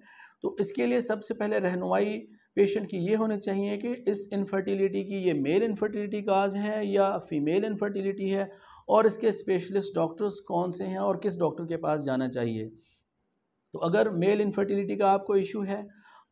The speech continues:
आपके सीमन के अंदर कोई प्रॉब्लम्स है जिसमें आपके स्पर्म काउंट्स कम हैं या आपकी मोटिलिटी का इशू है स्पर्म्स का कि एक्टिव स्पर्म्स कम हैं या कमज़ोर हैं, स्लगिश हैं, डेड हैं,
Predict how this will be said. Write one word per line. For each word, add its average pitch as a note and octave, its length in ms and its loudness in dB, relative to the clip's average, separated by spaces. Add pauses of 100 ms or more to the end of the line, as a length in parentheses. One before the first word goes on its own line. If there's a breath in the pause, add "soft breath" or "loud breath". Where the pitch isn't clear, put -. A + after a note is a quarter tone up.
आपके F3+ 420 4
सीमन F#3 360 -4
के G3 120 -2
अंदर G3 180 0
कोई G3+ 160 4
प्रॉब्लम्स G3 600 2
है G3+ 220 -2 (380 loud breath)
जिसमें G3+ 300 0
आपके G3+ 240 2
स्पर्म F3+ 340 0
काउंट्स F3 420 -2
कम F3+ 280 0
हैं G#3 360 -4 (340 loud breath)
या E3 200 6
आपकी G3 460 6
मोटिलिटी G#3+ 580 2
का A3 120 2
इशू G3+ 300 2
है F#3+ 140 0
स्पर्म्स F#3+ 420 -2
का F#3+ 180 0
कि F#3+ 120 -2
एक्टिव E3+ 380 0
स्पर्म्स G3 420 -4
कम G3 260 -4
हैं F#3+ 220 -4
या F3 180 2 (100)
कमज़ोर F3 500 0
हैं, G3 200 -2
स्लगिश F#3 540 0
हैं, F3+ 220 -4
डेड F#3 240 2
हैं, F#3 120 0